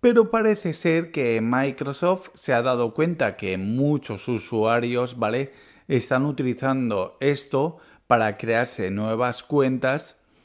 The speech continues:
y aprovecharse de esta oferta. Visto esto, lo que ha hecho Microsoft es eliminar esta promoción, ¿vale? Para siempre, para todos los usuarios,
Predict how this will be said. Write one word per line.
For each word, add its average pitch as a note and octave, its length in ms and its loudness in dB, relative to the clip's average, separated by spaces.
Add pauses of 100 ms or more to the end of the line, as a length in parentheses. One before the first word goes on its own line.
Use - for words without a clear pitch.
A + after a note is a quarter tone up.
(340)
y G3+ 200 6
aprovecharse D#3+ 1000 0
de B2 240 -2
esta B2 540 -2
oferta. G2 880 -2 (680)
Visto G#3+ 560 6
esto, A3+ 720 4
lo D3 240 4
que D#3 80 0
ha E3 80 4
hecho F#3 260 0
Microsoft F3+ 880 -2 (100)
es E3 480 -4
eliminar D#3+ 880 -2 (260)
esta B2+ 640 0
promoción, E3+ 840 0
¿vale? D3+ 520 -2
Para B2+ 380 0
siempre, E3+ 760 -4 (380)
para B2+ 500 0
todos F#3 540 0
los F3 520 4
usuarios, C#3 1120 4